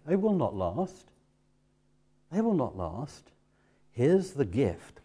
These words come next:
that lasts, and it's God himself. And the fact that a person is walking, continuing day by day, week by week, month by month, in the truth of God, in the path of Jesus, in the gospel,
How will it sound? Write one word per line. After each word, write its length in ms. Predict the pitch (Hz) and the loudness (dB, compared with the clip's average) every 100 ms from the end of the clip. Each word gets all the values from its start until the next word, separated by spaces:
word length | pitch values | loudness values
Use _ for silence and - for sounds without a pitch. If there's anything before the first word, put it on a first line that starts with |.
| _ - | _ -6
that 140 | 104 | -4
lasts, 640 | 131 156 87 - - - _ _ | -4 -4 -8 -16 -20 -20 _ _
and 100 | 107 | -6
it's 120 | 110 | -6
God 300 | - 123 113 | -2 2 2
himself. 720 | 110 117 113 165 156 87 - - _ _ _ _ _ _ _ _ _ _ _ _ - | 0 -6 -6 -8 -8 -12 -20 -20 _ _ _ _ _ _ _ _ _ _ _ _ 6
And 120 | 160 | 8
the 40 | |
fact 340 | 156 - 214 - | 8 4 4 4
that 100 | 151 | 2
a 40 | |
person 400 | 160 180 165 139 | 4 4 4 2
is 140 | 120 139 - | 0 0 -6
walking, 880 | 113 127 170 185 185 104 80 98 117 - _ | -2 8 10 10 8 -4 -4 -4 -6 -12 _
continuing 760 | - 131 - 180 190 165 95 101 | -2 -2 2 4 4 2 0 -4
day 300 | - 143 165 | 0 2 4
by 220 | 165 170 | 2 -2
day, 200 | 156 123 | -2 -4
week 260 | 107 143 160 | 0 -2 0
by 140 | 170 | -2
week, 260 | 143 113 117 | 0 -2 -2
month 420 | 117 151 - - | -2 -2 -6 -8
by 220 | 139 160 | -2 0
month, 720 | 170 165 180 104 131 - - _ _ _ _ _ _ _ _ _ - | 2 4 4 2 -4 -10 -20 _ _ _ _ _ _ _ _ _ 4
in 160 | 143 151 | 6 6
the 80 | |
truth 480 | 156 - 190 180 - | 2 0 0 0 -2
of 140 | 135 110 | -8 -4
God, 300 | 101 92 95 - _ | -2 -2 -2 -14 _
in 180 | 131 147 | -2 2
the 100 | 156 | 0
path 440 | - 175 165 156 | 2 2 2 0
of 140 | 160 - | -4 -2
Jesus, 600 | 131 107 95 92 - - - - | -4 -4 -6 -10 -12 -12 -8 2
in 160 | 135 175 | 4 6
the 100 | 165 | 4
gospel, 680 | - 160 156 - 85 78 | 2 0 -2 -8 -8 -8